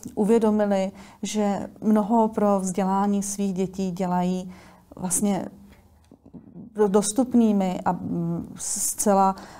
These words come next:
jednoduchými formami a není v tom, není v tom žádné násilí a žádná, eh, žádná od nich, eh, vlastně příprava,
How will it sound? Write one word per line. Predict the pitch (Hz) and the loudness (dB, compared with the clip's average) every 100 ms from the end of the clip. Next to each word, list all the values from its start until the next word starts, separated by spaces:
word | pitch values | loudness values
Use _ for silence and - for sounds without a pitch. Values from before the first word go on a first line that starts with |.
| - | -2
jednoduchými | 208 202 214 214 208 196 202 | 2 2 2 0 0 -2 -4
formami | - 190 185 185 180 180 | -4 -4 -2 -2 -4 -4
a | 180 | -2
není | 175 196 190 | 0 0 -2
v | |
tom, | - 190 185 185 - - | -4 -2 -2 -6 -16 -6
není | 202 196 196 | -2 0 -2
v | - | -2
tom | 208 202 | 0 2
žádné | 196 180 180 196 190 190 196 - - - - - _ _ _ _ _ _ _ - 202 - - - | 2 2 2 0 0 -2 -6 -12 -20 -20 -20 -20 _ _ _ _ _ _ _ -20 -18 -18 -18 -2
násilí | 190 196 - 233 208 190 - | 2 2 2 2 2 0 -2
a | |
žádná, | 190 196 185 180 180 180 - - - | -4 -2 0 0 0 -2 -8 -18 -6
eh, | 180 175 170 - 180 | 0 0 0 -2 -4
žádná | 185 170 170 185 185 180 180 | 0 0 0 0 2 2 0
od | 180 | 0
nich, | 190 185 - - - | 0 0 -4 -12 -6
eh, | - - - - 196 196 - - 196 202 - - | -6 -6 -8 -10 -12 -14 -16 -16 -16 -16 -18 -14
vlastně | 180 - 196 180 - | -6 -2 -2 -2 -6
příprava, | - - 208 233 202 196 | 0 2 4 4 4 2